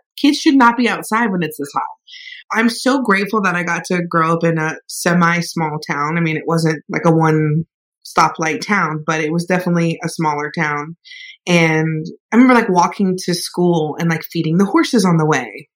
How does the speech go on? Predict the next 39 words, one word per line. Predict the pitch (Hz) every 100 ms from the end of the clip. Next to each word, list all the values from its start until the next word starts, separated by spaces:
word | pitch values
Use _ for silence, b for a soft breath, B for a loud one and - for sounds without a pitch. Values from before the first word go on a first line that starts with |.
| _
with | 170 -
carrots | 160 165 165
and | 233
apples. | 302 294 220 190 170
And | 165 160 165 _ _
that's | 240 254 285
such | 285
a | 269
beautiful | 208 226 208
experience, | 190 - 160 185 185 131 - - -
you | 180 170
know? | 156 160 175 - _ _ _ _ -
I | 208
made | 208 202 175 -
tons | 233 220
of | 190
really | 190 185
great | 185 185 185
friends, | 190 175 175 175
and | 165 165 - B B B B _
we | 190 202
would | 190 180 175 -
go | 165
to | 170
the | 180
springs | - 277 294 240
on | 196
the | 170
weekends, | 165 156 156 151 147 147 - 147
and | 156 151 147 151 147 151 175 _ _ _ _ 160
we |
go | 160 170
camping | - 311 294 285 202 180 175 170
and | 160 151 151 156 -
go | 139
to | 160
the | 190
beach. | 294 240 - - 185
And | 170 170 165 156